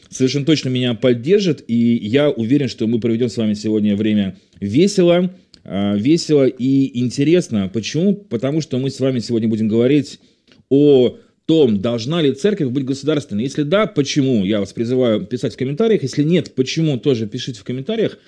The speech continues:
Удивляет ли вас, э, тот факт, что сегодня в мире, несмотря на то, что мы живем в двадцать первом веке, существуют страны с, внимание, государственным христианством, да, с государственным христианством.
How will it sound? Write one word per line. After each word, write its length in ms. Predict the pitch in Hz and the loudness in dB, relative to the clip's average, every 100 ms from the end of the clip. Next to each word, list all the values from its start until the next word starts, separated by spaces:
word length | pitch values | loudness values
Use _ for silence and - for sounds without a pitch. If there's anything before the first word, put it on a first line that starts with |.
| _ _ _ _ _ | _ _ _ _ _
Удивляет 440 | 113 139 185 202 | 2 4 6 4
ли 80 | 165 | 4
вас, 380 | 156 151 - _ _ - | 2 0 -4 _ _ -6
э, 240 | 127 127 123 | -4 -4 -4
тот 140 | 156 | -4
факт, 340 | - 180 175 - | -2 -2 -2 -4
что 220 | - 127 | -4 -4
сегодня 520 | 98 131 160 165 131 | -2 -4 -2 0 -2
в 340 | 110 101 101 | -4 -4 -4
мире, 260 | 110 151 135 | -2 0 2
несмотря 280 | 104 120 120 | 0 -2 -4
на 40 | |
то, 80 | 123 | -4
что 160 | 104 104 | -4 -4
мы 100 | 113 | -2
живем 200 | 110 104 | -2 -2
в 40 | |
двадцать 280 | 95 117 - | -4 -6 -4
первом 240 | 113 107 | -2 0
веке, 160 | 151 185 | 0 -4
существуют 460 | - - - 113 | -12 -12 -2 -2
страны 640 | - - 110 120 170 92 78 _ _ _ _ _ | -2 -6 -2 0 0 -2 -6 _ _ _ _ _
с, 200 | - - 165 113 - | -18 2 4 4 0
внимание, 520 | 90 110 123 113 101 | -6 -4 0 0 -2
государственным 840 | 90 123 131 127 123 151 - 123 110 | 0 -2 0 -4 -2 -2 -4 -4 -4
христианством, 760 | - 117 - 110 107 98 90 | -4 -6 -4 -2 -2 -4 -8
да, 100 | 90 | -10
с 80 | 98 | -8
государственным 640 | 104 123 107 127 131 113 107 | -4 -4 -2 -4 -4 -6 -6
христианством. 640 | 117 107 120 120 123 90 | -6 -8 -6 -6 -6 -10